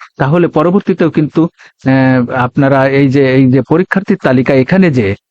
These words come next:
আমি এখানে যাচ্ছি দেখুন, এখানে যাওয়ার পরে যে পরীক্ষার্থীগুলো এন্ট্রি দিবেন সেই তথ্যগুলো কিন্তু এখানে দেখাবে। দেখানোর পরে এখানে ড্রাফট অপশনে রয়েছে। তো এখান থেকে,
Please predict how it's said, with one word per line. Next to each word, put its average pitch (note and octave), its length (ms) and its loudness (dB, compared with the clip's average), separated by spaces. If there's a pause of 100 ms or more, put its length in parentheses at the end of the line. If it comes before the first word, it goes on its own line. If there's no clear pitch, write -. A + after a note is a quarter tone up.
(100)
আমি C3+ 240 0
এখানে D3+ 260 0
যাচ্ছি C3+ 360 -2
দেখুন, C#3 260 0 (320)
এখানে E3+ 280 0
যাওয়ার C#3 240 -2
পরে C3 180 0 (460)
যে C3 300 0 (420)
পরীক্ষার্থীগুলো D#3+ 680 0
এন্ট্রি D3+ 300 0
দিবেন D3+ 220 0
সেই C#3 200 -2
তথ্যগুলো D3 480 -2
কিন্তু D#3 240 -2
এখানে C3 240 0
দেখাবে। D3 380 -2 (400)
দেখানোর D#3 360 0
পরে D#3 160 0
এখানে C#3+ 240 -2
ড্রাফট B2+ 380 -2
অপশনে D3 380 -2
রয়েছে। D3 340 0 (460)
তো C#3 60 0
এখান D#3 300 -2
থেকে, F3+ 260 0